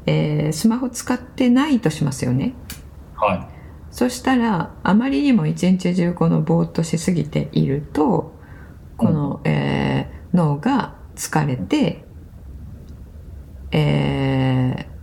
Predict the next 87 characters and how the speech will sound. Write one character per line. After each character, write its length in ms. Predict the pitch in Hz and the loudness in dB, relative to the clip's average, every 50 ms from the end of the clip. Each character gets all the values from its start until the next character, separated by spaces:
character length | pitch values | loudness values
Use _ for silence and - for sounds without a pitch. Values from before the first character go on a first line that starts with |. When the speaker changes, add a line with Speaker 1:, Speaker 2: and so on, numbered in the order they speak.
| - - - | -16 -10 -2
Speaker 1:
ー、 40 | |
さ 120 | - - 175 | 0 0 0
っ 60 | - | 0
き 180 | - - 151 - | -2 -2 -2 -2
お 60 | - - | -2 -4
伝 280 | - - - 151 147 | -4 -2 0 0 0
え 40 | 135 | 0
し 80 | - - | 0 0
た 120 | - 139 | -2 0
よ 160 | 139 131 127 | 0 0 2
う 20 | 123 | 2
な、 280 | 127 131 180 285 - - - - - - - - - - | 2 2 2 0 -2 -6 -12 -16 -16 -18 -18 -18 -6 -2
あ 160 | - 151 151 147 | 0 2 2 2
の、 320 | 143 135 131 131 127 127 127 107 | 2 2 2 0 0 2 2 4
Speaker 2:
な 140 | 113 113 110 113 | 4 4 2 0
る 100 | 113 - - - | -2 -8 -12 -2
ほ 120 | - 160 | 2 2
ど。 80 | 175 175 | 4 4
Speaker 1:
オ 40 | 170 | 4
ー 40 | 160 | 4
バ 140 | 165 160 | 4 4
ー 20 | 165 | 2
ヒ 180 | 160 - 180 | 2 2 0
ー 60 | 160 156 | 0 2
ト 140 | - 147 | 2 2
気 100 | 151 147 | 4 4
味 140 | 151 147 147 | 4 4 4
に 120 | 147 143 143 | 2 2 0
な 140 | 143 143 | 0 -2
っ 80 | 147 - | -2 -6
て、 460 | - - - 320 311 240 - - - - - - - - - - - - - - - - - - | -10 -4 -2 0 2 2 0 -2 -8 -14 -18 -18 -18 -18 -18 -18 -18 -18 -18 -18 -18 -18 -6 -2
え 800 | 156 151 147 143 139 135 135 131 127 127 127 131 127 135 - - - - - - - - - - - | 0 0 2 0 0 0 0 2 2 2 2 2 0 -2 -4 -6 -8 -12 -14 -14 -14 -14 -10 -4 0
ー、 60 | 165 | 0
あ 80 | 151 139 | 2 2
の、 280 | 135 127 123 131 - - | 2 2 0 0 -2 -4
集 200 | - - 190 160 | 0 0 0 2
中 140 | - 156 147 | 2 2 0
力 260 | 143 143 - - - | 0 -2 -4 -6 -4
欠 200 | - - 151 143 | -2 -2 -2 -2
い 40 | - | 0
た 120 | - 196 | -2 0
り、 300 | 285 349 254 - - - - | 0 2 2 2 0 -2 -2
え 420 | 80 73 - - - - - - - - - - - - | -2 0 0 0 -2 -2 -2 -4 -6 -8 -10 -6 -4 -4
ー、 40 | |
鬱 160 | 147 - 151 147 | 0 2 2 0
に 80 | 147 | 0
な 100 | 139 139 | -2 -4
っ 80 | 135 - | -2 -2
た 100 | - 233 | 0 2
り 100 | 330 349 | 2 0
っ 20 | 349 | 0
て 140 | - - | 0 0
い 20 | - | 0
う 20 | 160 | 0
こ 100 | 160 151 | -2 -2
と 120 | - 147 | -2 -2
に 120 | 139 127 | 0 0
な 120 | 123 - 135 | 0 -2 -2
っ 60 | - | -2
て 220 | - - - - - | -4 -4 -6 -4 -4
い 80 | - 131 | -6 -2
く 120 | - 139 | 0 -2
ん 260 | 135 127 104 - - | 0 0 -2 -2 -2
で 60 | - - | -2 -2
す 100 | - 151 | 0 0
よ 60 | 160 | 2
ね。 160 | 196 269 - - - - - - - - - - - - - - - | 2 0 0 -4 -12 -16 -16 -16 -16 -14 -14 -12 -10 -10 -12 -8 -2
Speaker 2:
な 120 | - 110 120 | 2 2 4
る 140 | 127 123 123 | 4 4 4
ほ 140 | - 147 139 | 2 2 0
ど。 80 | 104 | 0
難 180 | - - 101 104 117 - 139 | -2 -4 -2 -2 0 0 0
し 160 | 123 - 123 | 2 2 -2
い 40 | 98 | -4
ね。 100 | - - - | -4 -4 0
じ 80 | - | 2
ゃ 80 | 127 127 | 2 4
あ、 40 | 123 | 4
だ 140 | 123 127 | 4 4
か 60 | 131 - | 4 4
ら、 200 | 120 101 - 104 | 2 2 0 0
あ 40 | |
れ 60 | 123 127 | 0 0
で 60 | - | 0
す 160 | 151 - - | -2 -2 -4
よ 60 | - | -6
ね。 120 | - - | -6 -8